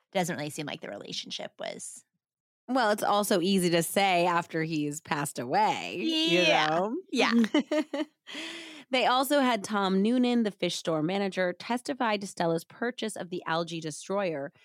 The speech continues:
Speaker 2: Cindy's roommate Katie corroborate some of the information Cindy had provided to the police,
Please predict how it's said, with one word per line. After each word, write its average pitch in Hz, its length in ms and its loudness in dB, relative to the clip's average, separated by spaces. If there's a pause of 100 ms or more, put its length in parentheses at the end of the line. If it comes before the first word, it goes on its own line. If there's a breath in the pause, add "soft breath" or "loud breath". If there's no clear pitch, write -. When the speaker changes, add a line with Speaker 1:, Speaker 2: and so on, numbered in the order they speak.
(160 soft breath)
Speaker 2:
Cindy's 143 480 0
roommate 143 520 0
Katie 254 600 -2
corroborate 151 600 -4
some 156 120 -6
of 143 80 -6
the 147 140 -6
information 202 640 -4
Cindy 175 280 -2
had 160 120 -4
provided 147 360 -4
to - 40 -14
the 135 80 -12
police, 214 420 -6